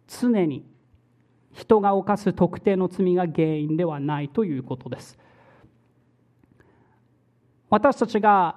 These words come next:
日々経験する病であったり、苦しみであったり、いろんな悲劇は常に人が犯す特定の罪が原因では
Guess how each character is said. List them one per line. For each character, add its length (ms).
日 140
々 120
経 260
験 240
す 160
る 380
病 360
で 120
あ 60
っ 100
た 120
り、 160
苦 280
し 160
み 120
で 140
あ 60
っ 40
た 200
り、 120
い 80
ろ 140
ん 60
な 120
悲 160
劇 260
は 360
常 400
に 220
人 300
が 140
犯 220
す 180
特 440
定 200
の 140
罪 300
が 120
原 300
因 220
で 100
は 300